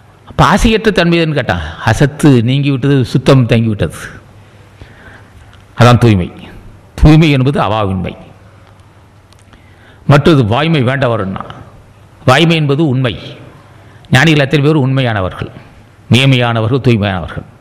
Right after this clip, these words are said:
அந்த, அந்த வாய்ப்பை பெற வேண்டும். தூய்மை என்பது அவாவின்மை,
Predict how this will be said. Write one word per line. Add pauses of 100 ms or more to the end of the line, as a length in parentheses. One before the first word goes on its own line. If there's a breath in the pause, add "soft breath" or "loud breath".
(2000 loud breath)
அந்த,
அந்த
வாய்ப்பை
பெற
வேண்டும். (1500 loud breath)
தூய்மை
என்பது
அவாவின்மை,